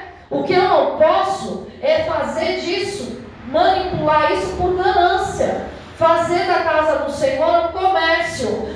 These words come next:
Fazer das trocas das coisas. Isso não existe. Não existe. Não é assim que funciona. Então,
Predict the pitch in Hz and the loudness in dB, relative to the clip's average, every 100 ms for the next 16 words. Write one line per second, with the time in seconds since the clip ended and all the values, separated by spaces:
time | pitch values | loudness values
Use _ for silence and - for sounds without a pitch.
0 | - 302 302 339 349 349 349 - - 330 | 0 2 2 2 2 2 0 -4 0 4
1 | 330 359 330 330 330 320 294 320 339 359 | 4 4 0 0 0 -2 0 2 4 4
2 | 349 208 185 185 - - - 339 359 370 | 2 0 -2 -6 -10 -12 -8 -4 -2 -2
3 | 359 392 370 240 349 - - - - 190 | -2 -4 -4 0 4 4 2 -2 -6 -8
4 | - - - - - - - - 294 415 | -10 -12 -14 -12 -12 -12 -16 -8 0 2
5 | 427 453 359 - - - - - - - | 2 2 2 2 0 -2 -4 -6 -10 -14
6 | - - - - - 330 - - 311 - | -16 -18 -20 -18 -18 -16 -14 -14 -14 -14
7 | - - - 262 359 370 - - - 440 | -14 -14 -4 2 4 4 2 -2 -6 -8
8 | - 440 403 - - 523 - - - - | -6 -6 -4 -6 0 2 2 -2 -6 -10
9 | - - - - 247 262 370 415 440 - | -14 -18 -18 -10 -6 -2 2 4 4 0
10 | 226 | -2